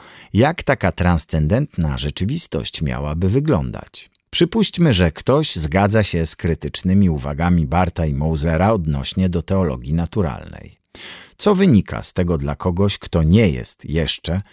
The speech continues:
osobą wierzącą? Czy oznacza to, że o ile nie zwracam się do Boga w wierze, słuchając Jego słowa i odpowiadając na nie,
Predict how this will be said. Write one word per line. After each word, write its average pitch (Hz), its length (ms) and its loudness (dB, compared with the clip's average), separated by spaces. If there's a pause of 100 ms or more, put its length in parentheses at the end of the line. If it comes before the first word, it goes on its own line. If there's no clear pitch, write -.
(260)
osobą 73 540 0
wierzącą? 95 720 0 (520)
Czy - 120 2
oznacza 151 460 4
to, 110 300 4
że 90 320 2
o 95 160 0
ile 104 380 2
nie 82 180 4
zwracam 82 640 -2
się - 160 -6
do 76 120 -4
Boga 90 300 0
w 62 60 -10
wierze, 73 580 -2
słuchając 87 760 0
Jego 78 220 -2
słowa 98 560 2
i 78 140 -2
odpowiadając 78 880 0
na 82 160 0
nie, 98 200 4